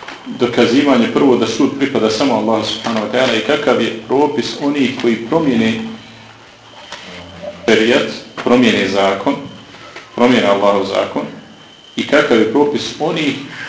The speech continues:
koji nakon što se promijeni Allahov zakon i na njegovo mjesto stavi neki drugi zakon, dođu neki drugi pa ponovo sude po tom zakonu. Kakav je propis takvih? Nakon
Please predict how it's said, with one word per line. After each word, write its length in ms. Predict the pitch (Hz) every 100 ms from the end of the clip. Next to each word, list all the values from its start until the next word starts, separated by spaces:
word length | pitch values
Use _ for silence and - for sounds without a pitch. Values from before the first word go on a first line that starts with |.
| -
koji 280 | - 160 127
nakon 400 | 123 160 160 127
što 180 | - 131
se 220 | 127 123
promijeni 400 | 170 170 110 107
Allahov 400 | 107 120 117 101
zakon 420 | 110 127 - 113
i 40 |
na 120 | 110 113
njegovo 280 | 135 123
mjesto 320 | 117 135 - 117
stavi 300 | - 120 120
neki 260 | - 120
drugi 280 | 117 143 117
zakon, 360 | 107 113 117 156 - - - - -
dođu 360 | 117 147 131
neki 300 | 131 147 131 123
drugi 260 | 151 139 127
pa 100 | 117
ponovo 320 | 135 143 127 117 -
sude 280 | 160 117 107
po 100 | -
tom 220 | 110 127 143 - - - - - - - -
zakonu. 420 | 107 104 95 104 95 -
Kakav 300 | 143 123 110
je 240 | 113 - - - - -
propis 500 | 113 120 113 107 - - - - - - - - - - - - -
takvih? 360 | 117 110 110 92 - - - - - - - - - - - - - - - - - - - - - - - - - - - - -
Nakon 380 | 127 170 175 131